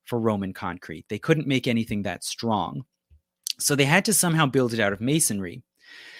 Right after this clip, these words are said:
Now, if they wanted to build it out of stone masonry, the problem then was they would have to build scaffolding up through the cathedral and then centering, basically a sort of wood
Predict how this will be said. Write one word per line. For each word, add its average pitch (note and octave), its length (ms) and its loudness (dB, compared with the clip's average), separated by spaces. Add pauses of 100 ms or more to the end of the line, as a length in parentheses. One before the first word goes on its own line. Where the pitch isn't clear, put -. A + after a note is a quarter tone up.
(140)
Now, E3 80 4
if E3+ 80 2
they F#3 80 6
wanted G#3 280 6
to F#3 60 0
build F3 220 4
it D#3+ 80 6
out C3+ 140 6
of A#2 80 0
stone F3 520 4
masonry, F#2+ 680 -4 (540)
the C#3+ 100 0
problem F3+ 460 4
then F#3 260 2
was C#3 160 2
they C#3 100 2
would C3 120 0
have C#3+ 180 0
to C3+ 100 -4
build D3 360 2
scaffolding C3+ 840 2
up D3 260 2 (160)
through G3 320 0
the E3+ 100 -2
cathedral B2 800 -6 (380)
and C#3 120 2
then C3+ 160 2
centering, B2 800 0
basically C#3 540 -2
a B2 80 -8
sort A#2 240 -2
of G#2 160 -6
wood B2+ 500 2